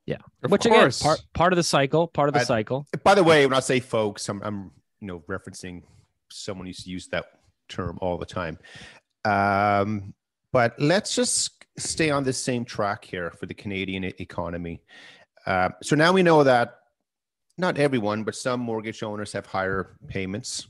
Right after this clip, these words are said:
Speaker 3: coming up 'cause most people were at, at fixed rates and stuff like that. And Steve, you did, you did mention that, you know, layoffs are happening in the construction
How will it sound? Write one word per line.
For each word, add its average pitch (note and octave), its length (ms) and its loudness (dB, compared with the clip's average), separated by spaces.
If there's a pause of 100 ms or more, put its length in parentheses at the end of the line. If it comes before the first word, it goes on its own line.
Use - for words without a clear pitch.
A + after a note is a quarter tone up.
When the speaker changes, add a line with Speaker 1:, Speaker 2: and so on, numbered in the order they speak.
(140)
Speaker 3:
coming G#2+ 280 -4
up D3+ 180 -10
'cause G#2 160 -12
most G#2 200 -6
people G2+ 300 -10
were F2+ 240 -4
at, E2+ 80 -8 (140)
at - 120 -18
fixed - 300 -16
rates E2+ 300 -12
and F2+ 80 -14
stuff - 240 -14
like E2+ 180 -12
that. E2 280 -8 (880)
And A2 280 0
Steve, D3 220 0
you D3 80 6
did, E3+ 220 0
you D3 100 2
did F3 160 4
mention C#3 440 2
that, G#2+ 320 0 (760)
you A2+ 200 -2
know, G#2+ 60 0
layoffs G#2+ 640 -2
are G2 200 -4
happening G#2 500 -8
in G#2 80 -6
the F2 80 -12
construction A2 840 -10